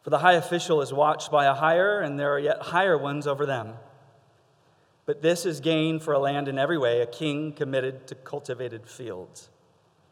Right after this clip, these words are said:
He who loves money will not be satisfied with money, nor he who loves wealth with his income. This also is vanity.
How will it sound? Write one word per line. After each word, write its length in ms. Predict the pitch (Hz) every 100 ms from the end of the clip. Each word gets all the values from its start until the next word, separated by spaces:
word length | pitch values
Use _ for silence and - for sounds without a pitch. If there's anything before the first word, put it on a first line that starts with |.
| _ _ _ _ _ _
He 120 | 139
who 80 | 156
loves 300 | 196 190 175
money 400 | 185 170 156 180
will 240 | 156 147 165
not 180 | 165
be 60 | 156
satisfied 600 | - 180 190 143 135 117
with 140 | 113
money, 300 | 117 117 156 175 - - -
nor 180 | 143 147
he 140 | 160
who 120 | 151
loves 260 | 147 143 135
wealth 500 | 135 147 147 147 123
with 140 | 139
his 160 | 135 143
income. 460 | 160 156 113 101 - - - _ _ _
This 180 | 147 147
also 640 | - 160 160 139 117 127
is 460 | 147 127 117 120 - - - _ _ _ -
vanity. 480 | 127 117 98 95